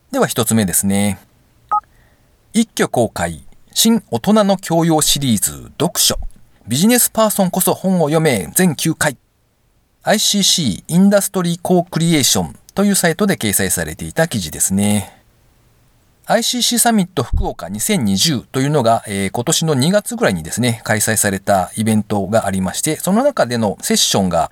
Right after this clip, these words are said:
あってですね、新大人の教養シリーズ読書、ビジネスパーソンこそ本を読めっ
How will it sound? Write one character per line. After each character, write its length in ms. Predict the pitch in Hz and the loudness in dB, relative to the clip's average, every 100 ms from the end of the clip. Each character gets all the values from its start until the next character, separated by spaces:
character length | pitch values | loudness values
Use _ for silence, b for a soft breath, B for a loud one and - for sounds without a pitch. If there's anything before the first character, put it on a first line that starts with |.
| - | -4
あ 80 | 110 | -4
っ 40 | |
て 140 | - 80 | -4 -6
で 80 | |
す 140 | - 127 | -4 -2
ね、 160 | 117 - - - _ _ _ b b - | -4 -6 -20 -20 _ _ _ b b -2
新 300 | - 233 208 | 2 2 2
大 100 | 123 | 0
人 240 | 214 214 | 2 4
の 120 | 202 190 | 2 0
教 240 | 190 180 | 0 2
養 160 | 170 160 | 2 2
シ 160 | - | 0
リ 160 | 139 110 | 0 0
ー 20 | |
ズ 280 | - 71 64 - | -2 -8 -14 -4
読 240 | 175 - | -4 0
書、 180 | - - _ - - - _ | -2 -2 _ -20 -20 -20 _
ビ 80 | 107 | -4
ジ 120 | 160 | 2
ネ 120 | 233 233 | 4 2
ス 100 | - | 2
パ 180 | 220 | 2
ー 20 | 208 | 4
ソ 120 | 202 | 0
ン 60 | |
こ 140 | 180 175 | 0 0
そ 120 | 170 | 0
本 180 | - 220 | 2 2
を 100 | 202 | 2
読 160 | 185 | 2
め 80 | 190 | 2
っ 100 | - | 0